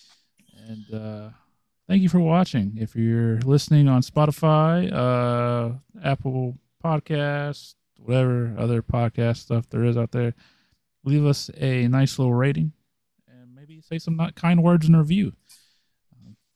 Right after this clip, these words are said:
tell the world that we're your favorite Eagles podcast, even though you might be lying, um, just so somebody else listens to us. Um,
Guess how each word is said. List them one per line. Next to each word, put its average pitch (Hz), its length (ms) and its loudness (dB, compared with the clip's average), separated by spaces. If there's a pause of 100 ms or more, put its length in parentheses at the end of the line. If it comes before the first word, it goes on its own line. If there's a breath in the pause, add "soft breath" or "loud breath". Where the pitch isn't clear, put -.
(120)
tell 123 160 0
the 127 80 0
world 131 220 2
that 131 100 0
we're 131 180 2
your 131 80 2
favorite 127 280 2
Eagles 127 220 0
podcast, 160 640 -2
even 113 180 2
though 113 140 4
you 110 100 2
might 113 100 0
be 117 60 -4
lying, 151 380 0 (180)
um, 110 260 0
just 131 200 -4
so 135 120 -4
somebody 151 260 0
else 156 140 0
listens 151 280 -2
to 101 100 -10
us. - 180 -16 (960)
Um, 98 300 -20